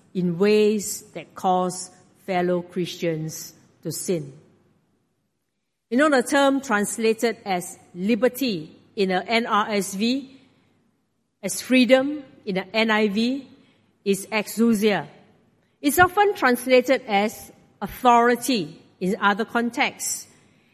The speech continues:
and it carries the nuance of possessing the right to act in some particular way. Now, one question that Christians need to face is how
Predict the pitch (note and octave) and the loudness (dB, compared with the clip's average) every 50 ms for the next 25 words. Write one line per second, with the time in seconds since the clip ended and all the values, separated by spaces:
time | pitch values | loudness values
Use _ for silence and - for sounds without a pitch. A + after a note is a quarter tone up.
0 | _ - C#4 D4+ D4+ D4+ - E4+ F4 F4+ F#4 F#4 G4+ G#4+ - - C4+ A#3 A3+ A3+ | _ 0 2 2 2 2 2 4 4 6 6 6 4 4 4 2 0 2 2 4
1 | A#3+ B3+ C4+ C4 C4+ C4+ C4 C4+ C4 - - C#4+ - G#3 G3 F#3+ - - G#3+ G3+ | 2 2 4 4 4 4 4 2 0 -2 -6 -4 -2 -2 -2 -2 -4 -6 -6 -6
2 | - - - C#4 C#4 C4+ C#4 - D4+ C#4+ C#4+ C#4 C#4+ C#4+ C#4+ - - - _ _ | -6 -4 -2 0 0 0 -2 -2 -2 -2 -2 -2 -2 -4 -8 -10 -16 -20 _ _
3 | _ _ _ _ _ F3 G3+ F#3+ F3+ F3+ F#3 G3+ A#3+ C4 C4 C4 - G#3+ - - | _ _ _ _ _ -2 0 0 0 0 -2 2 2 4 4 2 0 -4 -10 -10
4 | - - - _ _ - G3+ F#3+ F#3+ - - - A3 G#3+ G#3+ - - - - - | -12 -14 -20 _ _ -2 -2 -2 -2 -4 -4 -2 -2 -2 -2 -4 -8 -16 -18 -18
5 | B3+ - _ _ _ _ _ - G3 G3 F#3+ - A3+ G3 F#3+ G3 G3 - - F#3+ | -18 -18 _ _ _ _ _ -2 -2 -2 0 0 0 0 0 -2 -6 -8 -8 -8
6 | F3 - F3 - G3+ F#3+ F#3+ F#3+ F#3+ G3 G#3 G3 E3 D#3 E3 - - - _ _ | -8 -8 -4 -2 0 0 2 0 0 0 -2 -2 -2 -4 -8 -12 -20 -20 _ _
7 | _ _ _ _ _ _ _ _ _ _ _ _ _ _ _ _ B3 B3 C4 D#4+ | _ _ _ _ _ _ _ _ _ _ _ _ _ _ _ _ 0 0 4 4
8 | F#4+ G#4 A4 A4 - - - - - D4 C#4 C#4 - - D#4 C4+ A#3+ A3 G#3 - | 4 4 2 -2 -6 -12 -16 -2 0 0 0 0 0 2 2 4 4 4 0 -2
9 | - - C4+ B3+ C4 C4+ C4+ C4 B3+ A3+ B3+ A#3+ A#3+ B3+ A3 F#3+ F#3+ F3 - - | -2 -2 -2 0 0 2 2 2 2 0 0 0 -2 -2 0 -2 -6 -6 -4 -2
10 | A#3+ A3 G3+ F3 E3+ F3+ F3 - - - - _ _ _ _ _ _ _ _ _ | -2 0 0 0 -2 -4 -6 -10 -14 -20 -20 _ _ _ _ _ _ _ _ _
11 | _ _ C#4 C#4 C#4 - - - - - E4+ F4+ F#4+ G4+ A4 A4+ | _ _ -2 -2 -2 -2 -6 -10 -6 0 2 4 4 4 2 2